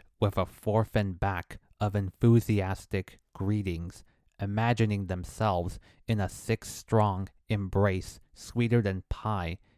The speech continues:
and tighter than tied shoes. The two trios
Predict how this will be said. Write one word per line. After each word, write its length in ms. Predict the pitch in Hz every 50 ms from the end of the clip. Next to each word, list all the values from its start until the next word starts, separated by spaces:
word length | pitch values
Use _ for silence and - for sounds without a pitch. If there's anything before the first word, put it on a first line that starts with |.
| _ -
and 220 | 101 101 95 -
tighter 600 | - - - - 110 110 110 - 80 71 - - - _ _ _ -
than 180 | - 92 92 -
tied 400 | - - - 107 101 98 95 -
shoes. 600 | - - - - - 107 101 87 85 92 98 - - _ _ _ _ _ _ _ _ _ _ _ _
The 120 | - 98 -
two 280 | - - - 127 123
trios 600 | 120 - - - - 120 117 110 101 101 95 -